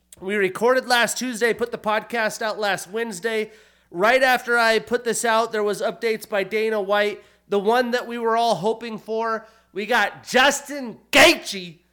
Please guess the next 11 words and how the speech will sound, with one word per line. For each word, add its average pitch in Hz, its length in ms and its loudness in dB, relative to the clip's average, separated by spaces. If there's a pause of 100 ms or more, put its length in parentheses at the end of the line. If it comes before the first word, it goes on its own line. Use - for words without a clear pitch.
(200)
Max 240 400 2
Holloway, 247 720 6 (180)
U 294 320 4
F 277 200 8
C 233 260 -8
three 220 240 -6
hundred 220 520 -2 (380)
in 269 300 4
lightweight. 240 680 0 (320)
Max 233 300 0
Holloway's 240 640 0